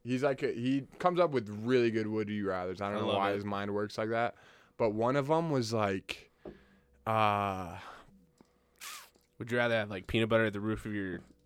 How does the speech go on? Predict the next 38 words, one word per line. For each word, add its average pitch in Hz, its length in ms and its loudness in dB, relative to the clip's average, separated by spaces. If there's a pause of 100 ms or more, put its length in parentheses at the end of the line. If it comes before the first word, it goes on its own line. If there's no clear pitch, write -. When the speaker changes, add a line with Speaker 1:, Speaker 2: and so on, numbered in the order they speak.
(580)
Speaker 2:
roof 123 260 -4
of 107 80 -4
your 98 100 -6
mouth 101 320 -2
is 104 120 -8
one 98 140 -8
of 95 60 -8
those? 101 260 -4 (380)
Speaker 1:
So, 127 520 6
no, 139 240 6
no, 123 120 2
no. 101 320 0
It 135 100 6
was 143 240 6
like, 123 300 2 (100)
I, 139 80 2
I, 143 180 0 (260)
I 165 40 4
can't 185 220 0
remember 180 220 2
what 156 120 4
the 131 80 6
other 120 180 6
thing 127 200 -2
was. 127 180 4
The 113 100 2
other 117 140 4
one 113 220 -2
was 98 240 -6 (100)
the 107 80 -10
peanut 110 320 -6
butter, 98 220 -4
but 107 160 0
I'll 113 120 6
just 110 160 -8
make 113 180 -2
something 110 280 -4
up 104 240 -2